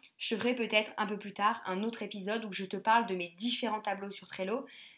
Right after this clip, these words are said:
Mais voilà, là pour aujourd'hui, je pense que ce sera suffisamment dense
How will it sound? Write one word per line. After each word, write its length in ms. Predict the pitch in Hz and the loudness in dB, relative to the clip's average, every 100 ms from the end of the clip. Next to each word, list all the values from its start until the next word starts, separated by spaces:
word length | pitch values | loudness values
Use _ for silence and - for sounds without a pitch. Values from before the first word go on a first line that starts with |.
| - | 2
Mais 100 | 220 | 6
voilà, 200 | 233 180 | 8 10
là 120 | 196 | 8
pour 160 | 226 254 | 6 6
aujourd'hui, 320 | 240 220 247 | 6 6 4
je 120 | 247 | 4
pense 320 | 233 254 277 | 2 4 2
que 80 | 269 | 2
ce 120 | - | -4
sera 180 | 226 254 | 0 2
suffisamment 680 | 254 254 262 240 233 240 262 | 4 2 2 4 6 6 4
dense 560 | 202 262 320 349 - | 8 8 8 6 2